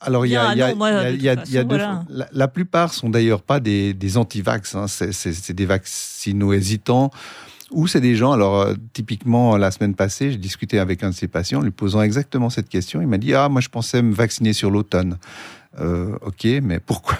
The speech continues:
Speaker 1: <laughs> pourquoi l'automne ? Il dit, « Ah, comme ça, quoi. Je veux dire, simplement, les gens ont prévu, euh, qu'ils allaient faire la rentrée, euh, qu'ils iraient au cirque, euh, cni,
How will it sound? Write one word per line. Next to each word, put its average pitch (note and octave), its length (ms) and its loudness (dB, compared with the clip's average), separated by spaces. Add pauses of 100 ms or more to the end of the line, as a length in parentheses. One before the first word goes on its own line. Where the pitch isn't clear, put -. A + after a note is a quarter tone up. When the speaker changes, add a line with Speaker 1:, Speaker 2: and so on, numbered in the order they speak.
Speaker 1:
<laughs> - 120 -20
pourquoi A2+ 260 0
l'automne ? A2+ 440 2 (320)
Il - 60 -12
dit, « A#2 60 0
Ah, B2+ 100 0
comme A2+ 260 -6
ça, D3+ 240 0
quoi. G2 160 -2
Je F#2+ 60 0
veux G2+ 60 -2
dire, G#2 140 2
simplement, A#2 500 2
les G#2 140 4
gens A#2 200 2
ont G#2 80 0
prévu, B2 580 4
euh, F#2 360 2
qu'ils G2 220 -4
allaient G2 200 2
faire G2 180 0
la G2 100 2
rentrée, B2 640 0
euh, F2 160 0
qu'ils F2 260 -4
iraient G2+ 160 0
au G2+ 120 2
cirque, A#2+ 480 -2
euh, F2 140 2
cni, B2 400 0